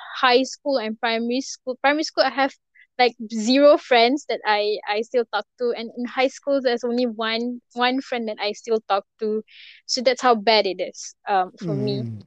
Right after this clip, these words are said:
Speaker 2: wow. I'm so sorry, Amalina, to hear that it was really quite challenging for you.
Speaker 1: Yeah.
Speaker 2: And,
Speaker 1: It
Speaker 2: um, in, in sharing this, I hope we'll help others that they're not alone. And
Speaker 1: Correct.
Speaker 2: if they do,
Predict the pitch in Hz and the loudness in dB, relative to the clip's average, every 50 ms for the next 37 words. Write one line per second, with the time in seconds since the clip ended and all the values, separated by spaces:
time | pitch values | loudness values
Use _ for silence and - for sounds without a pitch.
0 | _ _ _ - 117 110 107 107 110 107 101 - - - - - - 151 135 120 | _ _ _ -8 -6 -4 -4 -4 -6 -8 -10 -12 -16 -18 -18 -4 0 0 0 2
1 | - 185 185 196 - - 156 156 160 165 139 120 117 117 117 117 117 120 123 123 | 4 2 2 2 4 4 4 4 4 4 4 2 0 -2 -6 -8 -8 -8 -8 -8
2 | 117 - - 120 107 - - - 123 117 117 113 113 104 110 107 113 113 113 120 | -8 -6 -6 -6 -6 -6 -6 -6 -4 -4 -4 -4 -6 -6 -8 -8 -8 -8 -8 -10
3 | 110 98 - 110 117 123 123 127 123 117 107 104 101 - - - 117 110 107 107 | -10 -10 -6 -4 -2 -2 0 0 -2 -2 -2 -4 -6 -8 -8 -6 -6 -4 -4 -6
4 | 107 - - - 120 117 120 131 127 117 107 107 104 107 95 - - 107 101 101 | -8 -10 -10 -8 -6 -4 -4 -4 -4 -6 -6 -6 -8 -10 -10 -8 -6 -6 -4 -4
5 | 104 101 101 110 117 117 117 113 113 117 - 233 240 - - - _ _ _ _ | -6 -6 -6 -8 -6 -6 -4 -4 -4 -4 -4 -6 -8 -12 -14 -18 _ _ _ _
6 | - 120 113 113 110 104 104 113 113 110 110 107 110 107 107 110 113 120 147 - | -8 -8 -6 -6 -2 0 0 0 0 -2 -4 -6 -6 -6 -6 -8 -8 -10 -14 -16
7 | - - _ _ _ _ _ _ _ _ _ _ _ _ - 139 123 120 104 - | -20 -20 _ _ _ _ _ _ _ _ _ _ _ _ -4 -2 0 0 0 -2
8 | _ _ _ _ - 147 120 120 113 - - - - 127 131 135 139 139 139 127 | _ _ _ _ -4 -4 -2 -2 -2 -4 -2 0 0 2 4 4 2 2 2 2
9 | 123 135 131 - - 113 110 104 - - 127 117 - - 120 117 107 95 117 113 | 2 2 2 0 -2 -2 -2 -2 -2 -4 -4 -4 -4 -6 -6 -6 -4 -4 -4 -4
10 | 113 - - 117 110 113 117 117 - - 131 - - 123 127 127 131 139 143 143 | -4 -6 -8 -8 -4 -4 -4 -6 -6 -8 -10 -8 -6 -4 -2 -2 -2 -2 -4 -6
11 | 127 110 139 131 110 104 110 110 107 107 110 123 147 185 202 202 _ _ - - | -6 -6 -6 -4 -4 -2 -2 -2 -2 -2 -4 -4 -4 -6 -8 -10 _ _ -20 -20
12 | - - 240 226 214 208 202 190 107 101 101 - - 127 123 120 110 - - 151 | -6 0 2 4 6 6 4 4 0 -2 -2 0 4 4 4 4 4 2 0 0
13 | 160 156 139 | 0 0 0